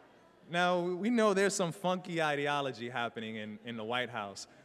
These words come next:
but when I heard about that one, I was, you know, this, this was, this was really, you know, one of those signals. <laughs> There's something wrong happening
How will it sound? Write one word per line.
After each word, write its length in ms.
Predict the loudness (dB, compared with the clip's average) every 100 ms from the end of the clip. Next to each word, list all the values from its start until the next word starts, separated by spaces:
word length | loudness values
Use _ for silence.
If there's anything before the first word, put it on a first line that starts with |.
| -12
but 220 | -4 -4 -2
when 160 | 0
I 140 | 2 4
heard 160 | 2
about 260 | 2 0 2
that 240 | 2 2
one, 180 | 0 -6
I 160 | -6 -8
was, 200 | -10 -12 -20 -20 -20 -16
you 100 | -10
know, 140 | -6
this, 240 | -4 -4
this 220 | -4 -6 -4
was, 200 | -6 -6
this 220 | -8 -6
was 180 | -6 -8 -12
really, 320 | -4 -2 0 -2
you 160 | -6
know, 100 | -6
one 200 | -4 -4
of 140 | -4 -4
those 160 | -6
signals. 640 | -4 -4 -4 -6 -8 -10 -12 -14 -20
<laughs> 200 | -20 -6
There's 220 | -2 -2
something 400 | -2 -6 -6 -6
wrong 340 | -4 -4 -4
happening 440 | -6 -8 -10 -12